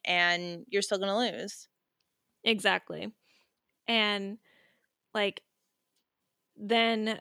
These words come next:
Speaker 2: apparently Rush admits to Steve that he feels like he's always had to do whatever it was he could, or, like, he had to do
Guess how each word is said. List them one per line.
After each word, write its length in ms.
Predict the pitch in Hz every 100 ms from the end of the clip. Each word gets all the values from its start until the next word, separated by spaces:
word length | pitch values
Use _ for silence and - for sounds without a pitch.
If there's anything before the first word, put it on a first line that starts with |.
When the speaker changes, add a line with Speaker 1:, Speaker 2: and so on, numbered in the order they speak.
| -
Speaker 2:
apparently 580 | 226 233 214 - 202 196
Rush 480 | 185 196 202 - - _ _ _ _ -
admits 560 | 214 214 220 226 - -
to 140 | 226
Steve 480 | 214 - 190 190 170
that 320 | 185 180 175 - _ _ _ _ _ _ _ _ _ _ _
he 200 | - 233
feels 380 | - 240 233 214
like 140 | 214
he's 220 | - 220
always 440 | - 214 214 208 208
had 180 | 214 196
to 60 |
do 180 | 185 196
whatever 400 | 196 190 190 202
it 120 | 185
was 360 | 190 196 185 185
he 160 | 214 180
could, 640 | - 269 247 240 233 233 _ _ -
or, 100 | 226
like, 180 | 214 208
he 140 | 214
had 340 | 214 220 240 208
to 80 | 220
do 540 | 226 233 220 214 220